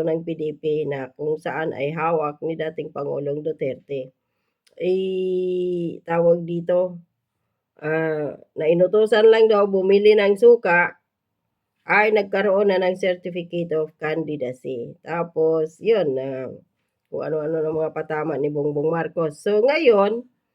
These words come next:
si V P Sara, mayroon din siyang patama. <laughs> Ito, inutusan din daw siya bumili ng Coke sa kanto ng kanilang bahay. <laughs> Sorry.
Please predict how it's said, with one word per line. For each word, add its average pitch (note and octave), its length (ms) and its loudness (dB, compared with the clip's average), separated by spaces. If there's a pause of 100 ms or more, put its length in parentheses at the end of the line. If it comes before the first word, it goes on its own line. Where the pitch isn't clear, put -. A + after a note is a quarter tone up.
(180)
si G#3+ 80 0
V B3+ 80 2
P C4+ 160 -4
Sara, B3+ 320 2
mayroon A#3 400 4
din A#3 160 0
siyang G#3 240 -4
patama. E3 800 -8
<laughs> E3 160 -8
Ito, E3+ 320 -4
inutusan G#3 720 -2
din G#3+ 80 2
daw G3+ 160 0
siya G3+ 160 -2
bumili E3+ 480 -4
ng F3+ 320 -4
Coke F3+ 320 -6
sa E3 160 -10
kanto E3 400 -4
ng D#3 160 -6
kanilang D#3+ 400 -2
bahay. D3+ 480 -6
<laughs> F3+ 80 2 (3500)
Sorry. G3+ 400 -2